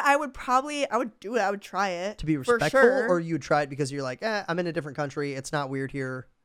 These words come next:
Speaker 1: I would probably do it more so, hmm,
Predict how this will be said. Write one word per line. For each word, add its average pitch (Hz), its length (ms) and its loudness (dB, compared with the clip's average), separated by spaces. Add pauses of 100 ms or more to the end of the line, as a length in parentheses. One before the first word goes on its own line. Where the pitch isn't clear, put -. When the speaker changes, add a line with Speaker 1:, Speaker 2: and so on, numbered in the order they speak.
(800)
Speaker 1:
I 294 100 2
would 370 160 -2
probably 302 260 -4
do 254 200 -8
it 247 180 -4
more 214 300 -4
so, 220 520 -4 (460)
hmm, 415 220 -14